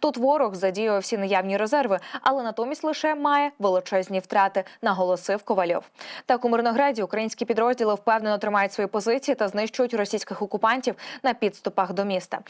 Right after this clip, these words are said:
Логістика до міста ускладнена, але здійснюється. Інформація про повний вогневий контроль ворогом логістичних шляхів сил оборони або оперативне оточення міста не відповідає дійсності. Окрім того, напередодні підрозділам, які обороняють місто, було доставлено необхідне озброєння та боєприпаси.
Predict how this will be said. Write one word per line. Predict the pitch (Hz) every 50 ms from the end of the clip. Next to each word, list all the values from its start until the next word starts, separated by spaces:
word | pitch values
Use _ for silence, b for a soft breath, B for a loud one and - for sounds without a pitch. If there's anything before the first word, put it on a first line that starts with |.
| B B B B
Логістика | - 294 294 269 339 381 - - 269 - 240
до | 214 214
міста | 226 262 269 - -
ускладнена, | 262 254 - - 294 294 285 220 196 185 185 185
але | - 214 233 254
здійснюється. | 254 208 175 170 - - - 180 175 180 180 - - -
Інформація | - 214 214 - 233 220 220 208 202 196 - 196
про | 185 - 220 202
повний | - 220 214 190 180 170 170 170
вогневий | 180 170 180 180 180 185
контроль | - 202 190 190 220 262 302
ворогом | 294 302 294 285 285 262 285 262
логістичних | 262 262 240 254 247 - 262 - - 254 247
шляхів | - - 233 226 - - 233 220
сил | - 233 220 220
оборони | 208 214 214 214 214 208 208 208 B B B B B B B
або | 233 226 196 185 214 208 -
оперативне | 196 - 208 202 196 196 202 196 190 190
оточення | 185 190 196 196 - 214 214 214
міста | 208 208 208 220 - - 277 269
не | 247 208 196 190 208
відповідає | 247 262 - - 185 180 170 170 175 175
дійсності. | 165 170 160 160 - - - - - - - - B B B B B B B B
Окрім | 320 330 330 330 330
того, | 294 339 320 294 269
напередодні | 277 294 294 320 320 320 320 277 240 233
підрозділам, | 208 240 214 254 269 294 - 226 214 202 196
які | 202 190 254
обороняють | 254 226 240 247 254 247 247 247 254
місто, | 254 285 277 - 214
було | 185 196 190
доставлено | 185 214 214 - 240 240 247 254 233 220
необхідне | 208 208 202 196 - 254 226 220 214
озброєння | 214 208 - 226 247 277 262 240
та | 233
боєприпаси. | 202 208 208 208 - 240 - 196 - - - -